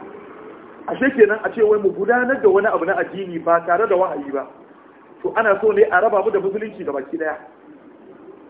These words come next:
An gane? Duk mutumin da zai ringa yin addini ya rabu da Qur'ani, ya rabu da hadisan manzon Allah sallallahu alaihi wasallam,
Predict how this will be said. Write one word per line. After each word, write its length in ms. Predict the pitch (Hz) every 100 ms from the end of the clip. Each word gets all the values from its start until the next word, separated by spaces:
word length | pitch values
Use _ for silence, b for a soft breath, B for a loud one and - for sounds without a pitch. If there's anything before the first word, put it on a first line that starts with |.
| - - - - - 175
An 80 | 175
gane? 220 | 190 190 - - - - - - - -
Duk 100 | 277
mutumin 280 | 240 247
da 80 | 196
zai 120 | 208 214
ringa 200 | 214 202
yin 140 | 202
addini 380 | 180 - 202 180
ya 180 | 202 240
rabu 180 | 214 196
da 80 | 196
Qur'ani, 440 | 180 165 180 165 - - - - - - -
ya 200 | 214 269
rabu 160 | 233 -
da 120 | 196
hadisan 360 | 170 170 202 214
manzon 300 | 175 180 196
Allah 280 | 208 180 165
sallallahu 480 | 214 196 180 185 170
alaihi 240 | 165 190
wasallam, 360 | 160 170 165